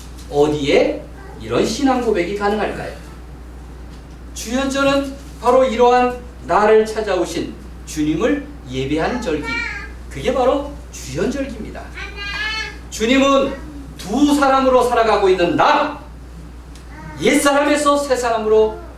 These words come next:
회복을 약속하시는 것입니다. 상처 입은 나를 위로하는 나로 바꿔주십니다. 고통 중에 있는 나를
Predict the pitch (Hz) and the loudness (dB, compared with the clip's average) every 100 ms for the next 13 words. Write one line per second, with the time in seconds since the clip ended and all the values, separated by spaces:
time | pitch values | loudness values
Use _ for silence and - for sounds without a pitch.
0 | - 220 202 185 180 170 - - 165 170 | -10 -4 -2 0 0 0 -4 -4 -8 -8
1 | 156 151 139 127 123 113 - - - - | -8 -6 -4 -4 -6 -8 -8 -10 -12 -14
2 | - - - - - - - - - - | -14 -16 -16 -16 -16 -16 -16 -14 -12 -6
3 | 208 175 190 175 160 156 143 139 - - | -4 -4 -4 -4 -2 -4 -4 -6 -14 -16
4 | - - - 170 190 247 262 - - - | -16 -6 0 4 4 6 4 2 -4 -12
5 | - - - - 156 208 294 285 302 302 | -16 -16 -16 -12 -4 2 6 8 8 6
6 | 285 302 339 269 254 240 - 175 147 135 | 6 4 4 4 2 -2 -4 -6 -8 -8
7 | - - - - - - - - - - | -14 -16 -16 -16 -16 -16 -16 -16 -18 -18
8 | - - - - - - - - - - | -16 -16 -16 -16 -16 -16 -16 -16 -16 -16
9 | - - - - - 156 - 277 277 285 | -16 -16 -16 -16 0 4 6 6 6 6
10 | 294 294 277 285 240 269 349 247 - | 6 6 4 4 4 4 4 2 0